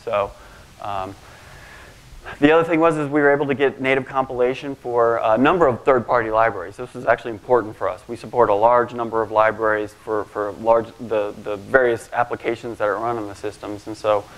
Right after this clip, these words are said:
uh, we did wanna make sure that we could build these right out of the box, get 'em running on the mic cards. Um,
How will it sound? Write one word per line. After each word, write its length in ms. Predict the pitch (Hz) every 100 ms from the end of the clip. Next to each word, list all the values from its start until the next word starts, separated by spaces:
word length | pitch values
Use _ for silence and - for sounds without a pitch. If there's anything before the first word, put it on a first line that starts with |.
| - - -
uh, 360 | - 101 101 104
we 140 | 120 123
did 120 | 143
wanna 200 | 135 127
make 160 | 123
sure 100 | 117
that 80 | 123
we 80 | 117
could 180 | 120 113
build 240 | 131 120
these 220 | 120 120
right 160 | 117 117
out 160 | 113 110
of 60 |
the 20 |
box, 320 | 104 110 107 -
get 100 | 110
'em 80 | 104
running 240 | 107 107
on 120 | 104
the 60 | 101
mic 320 | 104 110 107
cards. 400 | - 101 98 98 - - - - - 113
Um, 320 | 110 110